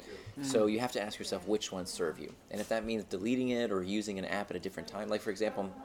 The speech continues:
Speaker 2: I don't have Twitter and Facebook on my phone. I love Twitter and Facebook, but I only use them when I have time in my calendar
Speaker 3: That's great.
Speaker 2: that says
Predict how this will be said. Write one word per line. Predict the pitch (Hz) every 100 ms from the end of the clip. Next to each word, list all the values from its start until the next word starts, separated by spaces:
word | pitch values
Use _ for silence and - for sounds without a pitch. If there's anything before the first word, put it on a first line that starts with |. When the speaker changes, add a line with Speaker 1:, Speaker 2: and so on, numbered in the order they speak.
| - -
Speaker 2:
I |
don't | 113
have | 123 -
Twitter | 98 90
and | 92
Facebook | - - -
on |
my | 85
phone. | 90 - - - - -
I | -
love | 175 - -
Twitter | - -
and |
Facebook, | - - - - - - -
but | 98
I | 95
only | 117 135 135
use | 117 110
them | 101 98
when | 87
I |
have | 92 85
time | - 101 98 98 -
in | 110
my | 147
calendar | - - 80 78 71
Speaker 3:
That's | -
great. | -
Speaker 2:
that | - -
says | 78 80